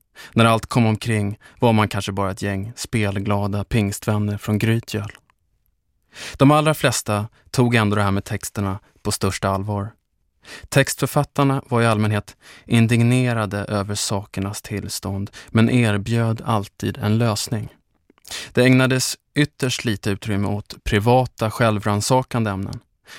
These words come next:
Det var budskapet som stod i centrum. Här finns en del likheter med proggen.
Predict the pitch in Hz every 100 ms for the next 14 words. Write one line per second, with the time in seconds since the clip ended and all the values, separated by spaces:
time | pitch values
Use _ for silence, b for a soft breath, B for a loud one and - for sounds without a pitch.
0 | B 110 110 120 98 - - 120 - 101
1 | - 107 - 90 - 98 107 107 110 _
2 | _ B B 123 117 113 113 104 104 104
3 | - 101 - 98 - 110 107 101 101